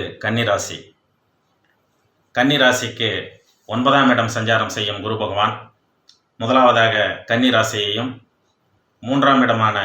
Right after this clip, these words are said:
தைரியஸ்தானத்தையும் ஐந்தாம் இடமான பூர்வ புண்ணியஸ்தானத்தையும் பார்வையிடுவார். குரு பலன் வருவதால்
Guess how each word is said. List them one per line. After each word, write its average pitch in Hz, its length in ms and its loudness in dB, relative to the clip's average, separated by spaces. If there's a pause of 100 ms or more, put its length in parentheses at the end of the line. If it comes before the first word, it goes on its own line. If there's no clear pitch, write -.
(1200)
தைரியஸ்தானத்தையும் 117 880 0 (280)
ஐந்தாம் 123 320 2
இடமான 104 300 -4 (260)
பூர்வ 131 280 -4
புண்ணியஸ்தானத்தையும் 104 800 -6
பார்வையிடுவார். 92 540 -4 (1200)
குரு 147 260 -2
பலன் 135 240 0
வருவதால் 120 420 0